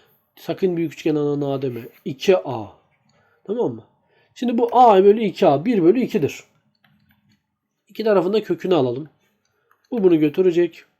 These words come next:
Ee, kök iki bölü x artı kök iki.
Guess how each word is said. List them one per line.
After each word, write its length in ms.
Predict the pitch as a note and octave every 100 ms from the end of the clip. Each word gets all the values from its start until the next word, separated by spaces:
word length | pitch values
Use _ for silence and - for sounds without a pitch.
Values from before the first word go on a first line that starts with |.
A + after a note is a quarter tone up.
| _ _ _ _ _ _ _ _ _ -
Ee, 440 | D3 D3 D3 D3+ - _ _
kök 540 | _ F#3+ G#3 G3+ - -
iki 380 | F#3+ C#3+ - F#3+
bölü 340 | E3+ E3 F3 -
x 300 | D3+ - - -
artı 420 | E3 D#3+ D#3 D3+
kök 300 | D3+ C#3+ -
iki. 340 | C3 - F#3